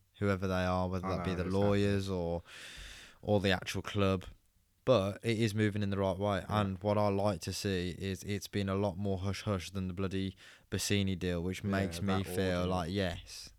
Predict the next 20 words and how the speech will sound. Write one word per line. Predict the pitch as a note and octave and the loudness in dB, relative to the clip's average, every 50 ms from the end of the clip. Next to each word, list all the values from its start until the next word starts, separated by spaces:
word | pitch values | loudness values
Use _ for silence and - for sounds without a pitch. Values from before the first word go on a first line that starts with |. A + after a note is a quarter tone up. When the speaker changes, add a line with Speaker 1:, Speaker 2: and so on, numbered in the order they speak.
| _ _ | _ _
Speaker 1:
this | F#2 F2+ F2 F2 G2 G2 F#2+ F2 - - | -14 -12 -6 -2 -2 -2 -2 -2 -4 -4
is | F#2+ F2+ F2+ F2 E2+ - - - - - | -4 -4 -4 -4 -6 -8 -10 -12 -14 -4
probably | - G2+ F#2 F#2 F#2+ | -2 -2 0 0 0
the | F2+ F2+ F#2 | 0 0 0
right | F#2 F2+ E2 F2 | 0 0 0 -2
move. | F2+ F2+ F2 E2+ E2 D#2+ - - _ _ _ _ | -2 -2 -2 -2 -4 -6 -10 -16 _ _ _ _
And | C#3 - - | 2 4 4
Speaker 2:
Yeah, | B2 | 4
Speaker 1:
it | A2+ F#2+ F#2 | 4 2 0
is | G2 F#2+ F#2+ G#2+ | 0 0 0 0
Speaker 2:
yeah. | A2 A2 | 0 2
Speaker 1:
going | G2+ F#2+ F#2 F2+ F2+ F2+ F2+ F2 F2 - - - _ - - - - - - _ _ _ - | 2 2 2 2 0 0 -2 -4 -4 -6 -10 -16 _ -20 -20 -20 -20 -20 -20 _ _ _ -6
where | G2+ F#2+ F#2+ F#2+ F#2 F2 F2+ F2+ F2 F2 F2 F2 E2 - _ _ _ _ _ _ - | -2 0 2 4 4 4 4 2 2 2 0 -2 -4 -10 _ _ _ _ _ _ -6
it | F#2 F#2+ E2+ | -6 -6 -4
should | - - G#2 G2 F2+ E2+ | -2 -2 -2 -2 -2 -2
be. | - F2 E2+ E2 D2 | -4 -2 -2 -2 -2
I | G2 | -2
mean, | G2 G2+ G2+ A2 | 0 0 2 2
interestingly, | A#2+ B2 A#2 - - G2 - - G2+ F2+ E2+ E2 E2+ E2+ F2 | 2 2 2 0 -2 -2 -2 -2 -4 -6 -4 -4 -4 -4 -4
Speaker 2:
Yeah. | F2+ | -4